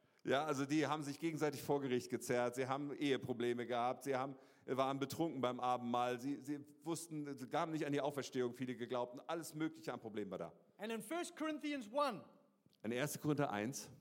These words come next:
Speaker 2: Paul writes this.
Speaker 1: Sagt Paulus das:
Speaker 2: To you who are called saints in the church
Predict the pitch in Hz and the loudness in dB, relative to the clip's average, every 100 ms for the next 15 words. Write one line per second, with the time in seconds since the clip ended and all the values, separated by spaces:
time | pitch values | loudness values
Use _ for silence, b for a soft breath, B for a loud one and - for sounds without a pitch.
0 | - - 220 226 220 214 208 - 214 190 | -20 -4 0 0 2 0 -2 -6 -6 -6
1 | - - - - 123 120 127 123 110 113 | -8 -14 -18 -2 0 0 2 2 2 -2
2 | 117 - - - - _ - 254 240 339 | -2 -4 -12 -20 -20 _ -6 -4 0 2
3 | 392 381 320 - - 240 311 302 302 302 | 4 4 2 -2 -8 -4 0 0 0 0
4 | 277 208 - - 359 302 - - - - | 0 0 -4 2 2 2 -2 -6 -6 -8
5 | B B B - 247 226 214 - 302 330 | B B B -4 -2 -2 -4 -2 0 2
6 | 320 - - | 0 -6 -14